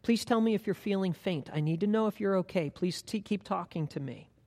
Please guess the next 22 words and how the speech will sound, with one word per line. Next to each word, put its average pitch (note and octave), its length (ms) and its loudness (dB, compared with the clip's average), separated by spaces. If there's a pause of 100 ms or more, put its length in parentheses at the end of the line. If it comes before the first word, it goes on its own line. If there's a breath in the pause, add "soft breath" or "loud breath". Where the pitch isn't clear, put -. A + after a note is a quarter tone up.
(920 soft breath)
Came A3+ 180 6
to G3+ 60 2
find F#3+ 300 2
out F3+ 200 4
he G#3 80 4
was A3+ 160 4
okay. B3+ 420 4
A B3+ 40 -2
couple A#3+ 340 2
of A#3+ 100 4
his C4 160 -2
friends A3+ 480 4
were F3+ 140 0
goofing G3+ 500 0
off, F3 280 2
so-called E3 680 2
friends. F3+ 680 0 (1300 loud breath)
Made F#3 200 4
a - 20 6
very F#3 240 6
bad F3 300 4
decision, F3+ 600 2